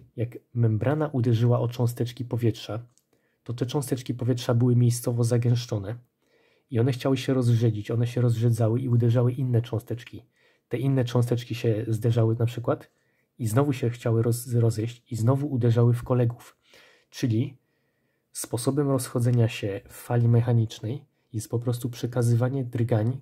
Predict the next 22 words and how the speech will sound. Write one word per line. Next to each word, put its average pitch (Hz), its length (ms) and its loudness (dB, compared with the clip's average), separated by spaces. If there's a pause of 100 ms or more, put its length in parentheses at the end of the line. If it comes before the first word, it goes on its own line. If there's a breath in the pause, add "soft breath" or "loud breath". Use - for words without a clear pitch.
kolejnym 123 520 2
porcjom 123 520 -2
cząstek. 120 540 -4 (1700)
A 113 80 -2
jak 117 180 2
się - 180 -4
rozchodzi 120 460 0
fala 120 300 -2
elektromagnetyczna? 117 1080 0 (840)
Fala 123 400 -2
elektromagnetyczna 117 1000 0
rozchodzi 120 440 -2
się - 160 -2
na 110 140 2
zasadzie 117 680 0
wzajemnego 113 680 2
przenikania 117 640 0
się - 160 -6
pola 120 340 0
magnetycznego 117 920 0
i 135 200 -6
elektrycznego, 117 800 -2